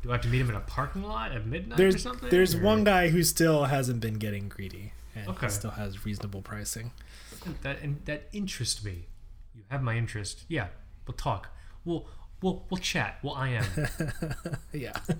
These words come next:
Speaker 1: Oh man, that's so crazy though. But yeah, no, I'm, I'm, I'm wearing the Grand Seiko. <laughs> That's my wrist check.
Speaker 2: Yeah, I, I think you're getting pretty close to one watch,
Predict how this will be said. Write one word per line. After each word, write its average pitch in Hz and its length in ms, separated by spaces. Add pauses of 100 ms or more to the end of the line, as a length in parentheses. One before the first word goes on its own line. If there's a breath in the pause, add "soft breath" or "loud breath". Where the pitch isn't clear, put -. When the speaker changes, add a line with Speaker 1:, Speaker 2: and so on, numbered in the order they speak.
(1800 loud breath)
Speaker 1:
Oh 135 360
man, 95 440
that's 107 300
so 95 140
crazy 95 440
though. 92 160
But 175 120
yeah, 175 100
no, 165 140
I'm, 120 180
I'm, 117 300
I'm 113 160
wearing 104 180
the 101 60
Grand 95 220
Seiko. - 260 (580 loud breath)
<laughs> - 580
That's - 220
my 156 120
wrist 120 340
check. 110 320 (640 loud breath)
Speaker 2:
Yeah, 185 260
I, 160 60 (160)
I 160 40
think 247 220
you're 240 80
getting 160 360
pretty 156 240
close 139 320
to 120 100
one 117 260
watch, 117 560